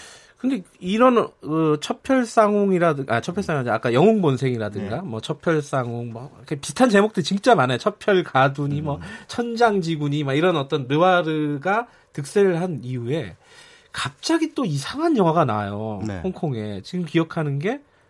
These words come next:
Speaker 1: 그 왕가이로 대표되는
Speaker 2: 네.
Speaker 1: 굉장히 알 수 없는 스타일의 영화가
Speaker 2: 네.
Speaker 1: 나오고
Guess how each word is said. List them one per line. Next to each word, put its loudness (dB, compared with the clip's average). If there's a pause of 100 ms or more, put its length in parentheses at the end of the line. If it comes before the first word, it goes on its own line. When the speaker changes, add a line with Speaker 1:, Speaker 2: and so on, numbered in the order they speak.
(320)
Speaker 1:
그 -10
왕가이로 2
대표되는 2
Speaker 2:
네. -12 (680)
Speaker 1:
굉장히 0
알 4
수 2
없는 2
스타일의 0
영화가 0
Speaker 2:
네. -2
Speaker 1:
나오고 -2